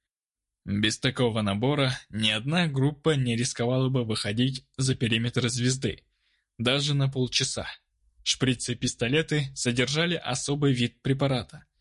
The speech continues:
классифицируемого как Р два Л. С ним в зимний период на отчуждаемой территории можно было продержаться не двенадцать, а все двадцать четыре часа. Однако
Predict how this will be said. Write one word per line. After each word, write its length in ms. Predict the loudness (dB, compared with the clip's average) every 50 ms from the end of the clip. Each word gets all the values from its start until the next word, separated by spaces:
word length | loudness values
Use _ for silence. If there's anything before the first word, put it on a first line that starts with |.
| _ _ _ _ _ _ _ _ _ _
классифицируемого 1300 | -2 -2 -2 -2 -2 -4 -4 -4 -2 0 0 0 2 2 2 0 0 0 0 0 0 0 0 -2 -4 -4 -6
как 300 | -4 -4 -4 -6 -10 -10 _ 0
Р 220 | 0 0 0 -2
два 360 | -4 -2 0 0 0 0 -2 -4 -2
Л. 320 | -2 -2 -2 -4 -10 -14 _ _ _ _ _ _ _ _ _ _ _ _ _ _ _
С 160 | -12 -4 0
ним 320 | 2 4 4 4 4 2 -2 -6 _
в 60 | -2 0
зимний 360 | 2 4 4 4 4 2 2
период 600 | 0 -2 0 0 2 0 0 0 -2 -6 -6 -2
на 240 | 0 0 2 2 0
отчуждаемой 640 | -2 0 0 0 0 2 2 0 0 0 0 -2 -2
территории 800 | -2 -2 -2 -2 -2 -2 0 2 2 4 4 4 2 0 0 -2
можно 340 | 0 0 2 2 2 2 2
было 220 | 2 2 2 2
продержаться 960 | 2 2 0 2 2 2 2 2 2 2 0 0 0 -2 -2 0 -2 -2 -6 -12 _ -2
не 220 | 0 2 4 4
двенадцать, 760 | 2 2 2 0 2 2 2 2 0 0 -2 -4 -6 -6 -10 _ _ _ _ _ _ _ _
а 280 | 0 0 2 0 0
все 260 | -2 -4 -2 -2 0 0
двадцать 540 | 0 0 0 0 0 0 -2 -6 -8 -4
четыре 420 | -2 -2 -2 -2 -2 -2 -2 -2 -2
часа. 480 | -2 -2 -2 -4 -4 -4 -6 -6 -8 _ _ _ _ _ _ _ _ _ _ _
Однако 640 | -2 0 0 0 0 0 2 2 2 2 2 2 2